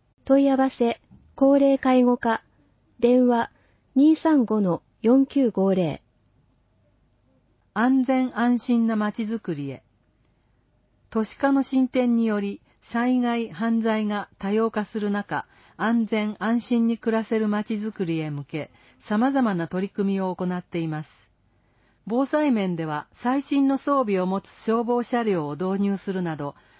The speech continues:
Speaker 2: 消防力の強化を進めています。また、北部地区の防災拠点として、今年三月に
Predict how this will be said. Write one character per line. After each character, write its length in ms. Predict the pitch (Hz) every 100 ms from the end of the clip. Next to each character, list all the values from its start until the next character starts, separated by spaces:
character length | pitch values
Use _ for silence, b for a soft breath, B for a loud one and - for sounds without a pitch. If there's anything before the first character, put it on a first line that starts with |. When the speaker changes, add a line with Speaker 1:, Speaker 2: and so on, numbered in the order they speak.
| b
Speaker 2:
消 280 | - 254 262
防 200 | 254 247
力 260 | 190 170 156
の 140 | 151
強 260 | - 269 254
化 180 | -
を 60 | 147 - -
進 80 | 175
め 120 | 175
て 120 | 170
い 80 | 156
ま 160 | 147 143
す。 60 | - _ _ _ _ _ _ _ _
ま 160 | 196
た、 280 | 202 226 214 _ _
北 260 | 208 -
部 140 | 269 269
地 140 | -
区 120 | -
の 180 | 233 170
防 200 | 170 226
災 260 | - 254 247
拠 160 | 247
点 220 | 233 196
と 120 | 160 147
し 120 | -
て、 220 | - - _ _ _ _
今 140 | - 214
年 360 | 247 240 240
三 260 | 226 254 240
月 260 | 185 -
に 240 | 151 147